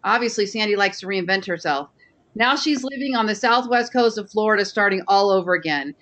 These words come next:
And when she isn't selling real estate, Sandy writes for the Sarasota Post and spends time kayaking with her husband, Hugo.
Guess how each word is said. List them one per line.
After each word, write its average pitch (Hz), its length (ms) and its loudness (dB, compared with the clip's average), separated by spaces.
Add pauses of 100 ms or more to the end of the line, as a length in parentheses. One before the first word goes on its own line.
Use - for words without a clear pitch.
(220)
And 196 100 -6
when 226 120 0
she 285 200 -2
isn't 320 220 0
selling 269 400 0
real 214 160 4
estate, 208 340 -2
Sandy 214 260 -4
writes 190 300 0
for 185 100 -12
the 175 100 -6
Sarasota 208 640 -2
Post 180 440 -2
and 175 120 -4
spends 190 440 -4
time 180 380 -4
kayaking 240 760 -2
with 185 160 -4
her 160 160 -8
husband, 214 640 -4 (100)
Hugo. 160 460 -4